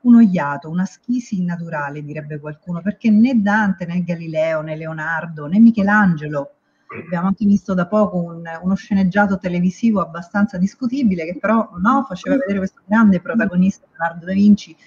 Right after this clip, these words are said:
che era insieme artista e scienziato, né, e, eh, in tempi più recenti Einstein, né il professor Pettinari, che si occupa di chimica ma ha passione per l'arte,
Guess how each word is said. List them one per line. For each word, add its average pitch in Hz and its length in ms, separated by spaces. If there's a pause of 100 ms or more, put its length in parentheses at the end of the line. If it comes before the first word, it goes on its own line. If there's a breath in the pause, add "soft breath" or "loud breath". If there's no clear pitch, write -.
(160 soft breath)
che 208 120
era 214 120
insieme 220 580
artista 220 600
e 240 140
scienziato, - 880 (800)
né, 214 420
e, 202 100
eh, 180 360
in 170 200
tempi 214 280
più 170 120
recenti 196 520 (140)
Einstein, 170 720 (300 loud breath)
né 254 160
il 330 120
professor 247 440
Pettinari, 254 640
che - 200
si 208 80
occupa - 380
di - 100
chimica 196 400
ma 170 180
ha 160 40
passione 180 440
per 180 180
l'arte, 214 460